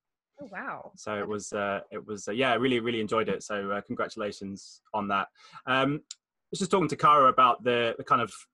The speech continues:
Speaker 2: uh, s-, so many reasons why you wanna get involved in a project like this and a story like this and a character like this, but for you, I mean, when you, when you first got this and you, and you read it, it must have been such a great experience to read it, but what was it about these characters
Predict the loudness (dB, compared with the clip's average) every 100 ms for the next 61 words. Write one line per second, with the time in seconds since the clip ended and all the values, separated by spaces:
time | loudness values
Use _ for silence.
0 | -10 -8 -6 -6 -6 0 2 4 2 2
1 | -2 -4 0 0 0 -4 -6 -4 -4 -2
2 | 0 -2 -6 -8 -8 -8 -6 -6 -8 -10
3 | -14 -6 -2 -2 0 -2 -2 -8 -10 -12
4 | -14 -8 -4 -4 -4 -6 -6 -6 -10 -10
5 | -8 -6 -4 -4 -2 0 0 0 -2 -2
6 | -2 -2 -2 -2 -2 -2 -4 -4 -10 -10
7 | -16 _ -18 -14 -14 -12 -12 -6 -4 -4
8 | -6 -10 _ _ _ _ -2 0 0 -2
9 | -2 0 -4 -4 -8 -8 -10 -8 -4 -4
10 | -4 -6 -8 -2 -2 -4 _ _ _ _
11 | -8 -4 -2 -2 -4 0 0 -2 -4 -2
12 | -2 -4 -10 -10 -16